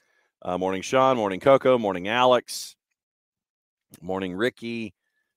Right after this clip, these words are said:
Uh, let's see. Uh, yeah, I think that's everybody so far, at least, who has waved and said hello. Yes, Will, absolutely. You will be seeing folks on September ten and June twenty-three. And so,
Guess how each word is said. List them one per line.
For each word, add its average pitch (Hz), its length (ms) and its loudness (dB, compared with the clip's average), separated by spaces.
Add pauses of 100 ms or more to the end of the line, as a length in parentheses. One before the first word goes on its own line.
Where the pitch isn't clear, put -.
(160)
Uh, 92 800 0
let's - 200 -12
see. 87 400 -10
Uh, 82 220 -10
yeah, 113 160 -6
I 92 60 -8
think 143 160 -10
that's 95 180 -6
everybody 71 400 -12
so 143 220 -2
far, 73 400 -10
at 82 80 -10
least, 85 240 -10
who 107 120 -2
has 92 200 -4
waved 107 400 0
and 85 120 -10
said 90 220 -4
hello. 80 480 -6 (500)
Yes, 147 380 4
Will, 113 420 4
absolutely. 101 640 -4
You 82 180 -14
will 120 200 -2
be 117 140 -6
seeing 117 520 -6 (400)
folks 123 320 2
on 117 140 -2
September 120 500 -2
ten 107 260 -6
and 107 220 -6
June 107 260 -6
twenty-three. 80 720 -10 (640)
And 82 500 -10
so, 85 420 -4